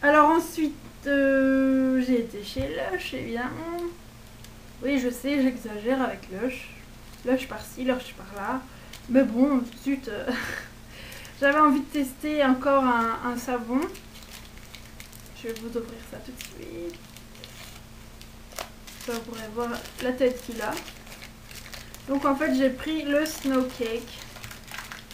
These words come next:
Le Snow Cake se présente comme ceci. Waouh ! Non, c'est vrai, c'est avec de, des paillettes, euh, des paillettes d'or, comme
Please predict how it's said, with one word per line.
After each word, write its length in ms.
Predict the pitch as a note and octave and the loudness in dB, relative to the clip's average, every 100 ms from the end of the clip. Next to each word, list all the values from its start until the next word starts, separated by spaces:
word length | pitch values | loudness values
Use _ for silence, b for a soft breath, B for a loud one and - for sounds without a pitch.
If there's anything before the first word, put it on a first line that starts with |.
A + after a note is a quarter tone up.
| - - - - - - - B B B B B | -16 -14 -16 -16 -16 -16 -16 B B B B B
Le 160 | D4 F4 | 2 2
Snow 320 | - D4 C#4 | 2 0 0
Cake 600 | B3+ C#4+ C#4+ C4+ - - - - - | 0 -2 -2 -2 -6 -12 -12 -14 -12
se 180 | - C#4 | -8 -8
présente 600 | B3+ D4 C4 C4 C4 C4 - - - - - | -6 -4 0 0 0 -2 -10 -18 -18 -18 -2
comme 180 | D4+ C#4+ | 2 2
ceci. 380 | B3+ A#3 - - - - - - - - B B B B - - F3+ | 0 -6 -10 -14 -16 -18 -18 -18 -18 -18 B B B B -18 -16 -10
Waouh ! 160 | F3+ F#3+ G#3+ A#3 A#3 A#3 A3 - - - - - - - - - A#3 B B - | -6 -4 0 2 2 2 0 -2 -6 -10 -10 -10 -12 -14 -16 -14 -14 B B -10
Non, 200 | B3+ A3+ A3+ | -6 -4 -4
c'est 100 | A3+ | -8
vrai, 220 | G3+ G3 | -8 -8
c'est 60 | - | -6
avec 260 | G#3+ A3 G#3+ | -4 -4 2
de, 260 | A#3 A3 | 2 2
des 100 | A3 | 0
paillettes, 540 | A#3 A#3+ A#3+ B3+ B3+ - | -2 -2 0 0 0 -6
euh, 200 | A#3 A3+ G#3+ | -4 -4 -4
des 80 | |
paillettes 460 | A#3 A#3 A3 G#3 G3 | -6 -6 -10 -10 -10
d'or, 240 | G#3 G3+ B3+ | -10 -8 -10
comme 160 | - A#3 | -10 -10